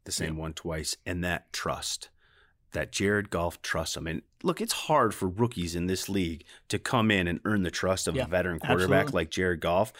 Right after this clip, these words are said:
Speaker 1: The fact that he doesn't make the same mistake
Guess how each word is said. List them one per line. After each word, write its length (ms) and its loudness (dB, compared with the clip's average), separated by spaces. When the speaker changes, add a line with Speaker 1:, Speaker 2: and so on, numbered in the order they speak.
Speaker 1:
The 80 -8
fact 240 2
that 140 2
he 500 0
doesn't 260 2
make 140 2
the 80 -8
same 200 2
mistake 360 0